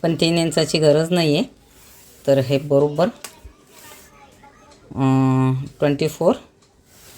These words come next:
आणि मला वाटतं फोर्टी एट, हं, फोर्टी एट शिलाईसाठी. तर बरोबर मी एक फोर्टी नाईन कट करून घेते, म्हणजे एकोणपन्नास इंच असा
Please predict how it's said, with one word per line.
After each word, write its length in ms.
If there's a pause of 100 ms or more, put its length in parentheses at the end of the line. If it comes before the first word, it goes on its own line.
(1300)
आणि 480
मला 240
वाटतं 280 (420)
फोर्टी 520
एट, 280 (1200)
हं, 100 (600)
फोर्टी 400
एट 160 (360)
शिलाईसाठी. 680 (420)
तर 60
बरोबर 540
मी 240 (540)
एक 160 (520)
फोर्टी 460
नाईन 260 (240)
कट 100 (120)
करून 260
घेते, 400
म्हणजे 280 (120)
एकोणपन्नास 1600
इंच 300 (380)
असा 200